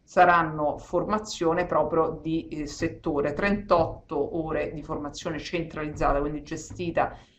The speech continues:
dai due ministeri sui temi specifici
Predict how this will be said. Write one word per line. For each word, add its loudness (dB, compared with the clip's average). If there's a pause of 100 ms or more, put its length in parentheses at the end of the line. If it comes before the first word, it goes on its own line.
(140)
dai 2
due -2
ministeri 2
sui -4
temi -2
specifici -6